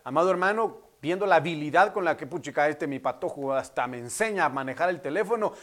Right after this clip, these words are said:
Eh, bueno, tal vez si lo usa para, para algo bueno, sí, pero para lo malo, mire el, cual, mire la consecuencia esta, hermano. Y no es algo que yo me, lo, me, me, me, me esté inventando, lo estoy,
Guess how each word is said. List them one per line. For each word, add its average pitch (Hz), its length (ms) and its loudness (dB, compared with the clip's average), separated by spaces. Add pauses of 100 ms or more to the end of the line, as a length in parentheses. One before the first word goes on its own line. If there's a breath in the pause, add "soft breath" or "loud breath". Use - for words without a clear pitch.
(120)
Eh, - 300 -8
bueno, 110 340 -12
tal 101 220 -12
vez 196 200 -2
si 180 100 -12
lo 147 100 -6
usa 185 240 -4
para, 113 340 -6
para 113 200 -2
algo 160 180 -2
bueno, 240 340 6
sí, 220 460 0 (380 loud breath)
pero 113 260 -10
para 104 160 -8
lo 101 140 -12
malo, 220 420 -10 (640)
mire 139 280 -4
el, 214 140 -6
cual, 160 160 -2
mire 156 220 -2
la 233 140 -2
consecuencia 160 760 -10
esta, 269 240 -14
hermano. 285 380 -14 (1700)
Y 147 60 -6
no 147 80 0
es 180 80 -2
algo 226 240 2
que 220 140 -2
yo 202 100 4
me, 226 140 0
lo, 185 100 -2
me, 156 220 0
me, 147 380 -4
me, 151 200 -6
me 147 140 -4
esté 165 160 -4
inventando, 170 680 -2
lo 131 140 -4
estoy, 208 500 2